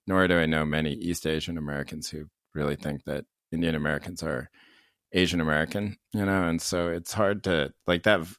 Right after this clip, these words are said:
that, that voting number is always a bit confusing to me because, you know, it includes things that would not be universally agreed upon in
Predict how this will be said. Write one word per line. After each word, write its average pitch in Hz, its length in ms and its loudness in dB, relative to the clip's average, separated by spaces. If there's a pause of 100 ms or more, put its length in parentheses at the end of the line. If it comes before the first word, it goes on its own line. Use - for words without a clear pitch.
(100)
that, 104 260 4 (240)
that 104 200 4 (100)
voting 90 560 6
number 80 360 2
is 78 160 0
always 82 240 0
a - 140 -16
bit 71 160 -8
confusing 78 500 -8
to 78 100 -12
me 73 240 -8
because, - 440 -12 (720)
you 92 80 -10
know, 80 80 -4
it - 100 -8 (500)
includes 85 420 0
things 80 300 -2
that 71 160 -4 (320)
would 87 140 -4
not 82 220 2
be 71 240 -4 (180)
universally 78 540 -2
agreed 65 260 -6
upon 71 320 -10
in 67 260 -10